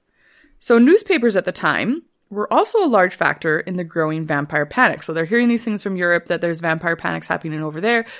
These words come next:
The newspapers are reporting on them. Um, and then also at local taverns where rural folk could come together to talk about what was happening in their neck of the woods was also a spreader of this vampire panic. So they were like,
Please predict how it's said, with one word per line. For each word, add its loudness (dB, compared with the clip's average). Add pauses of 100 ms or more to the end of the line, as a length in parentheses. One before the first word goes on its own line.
(120)
The -6
newspapers -4
are -2
reporting 0
on 2
them. 2 (420)
Um, 0
and 2
then 0
also 2
at 0
local 2
taverns 0
where 0
rural 0
folk -2
could -18
come -6
together -2
to -10
talk 0
about 2
what 0
was -6
happening -2 (300)
in -2
their 4
neck 0
of -8
the -4
woods -4
was -6
also -2
a -2
spreader -4
of -4
this -10
vampire -6
panic. -14
So -10
they -4
were -4
like, -2